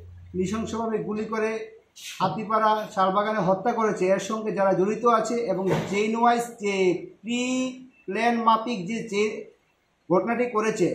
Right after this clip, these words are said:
ওর সঙ্গে যারা জড়িত আছে এবং এই যে revolver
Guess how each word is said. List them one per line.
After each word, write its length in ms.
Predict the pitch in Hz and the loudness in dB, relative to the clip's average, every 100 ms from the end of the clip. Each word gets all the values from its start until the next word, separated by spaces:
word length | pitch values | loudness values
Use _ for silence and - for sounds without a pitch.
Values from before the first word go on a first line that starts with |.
| - - | -4 -4
ওর 160 | 208 | -2
সঙ্গে 440 | 208 247 247 247 254 240 | 0 2 2 4 4 4
যারা 280 | 175 196 196 | 2 4 2
জড়িত 260 | 185 226 247 | 2 0 2
আছে 340 | 269 262 254 262 269 269 - | 4 4 2 2 2 -2 2
এবং 280 | 190 208 202 190 190 - - _ _ _ _ _ | 6 6 6 0 -6 -14 -20 _ _ _ _ _
এই 220 | 226 254 190 | -2 0 0
যে 120 | 143 240 | 0 2
revolver 500 | 233 226 254 254 254 | 4 6 8 8 6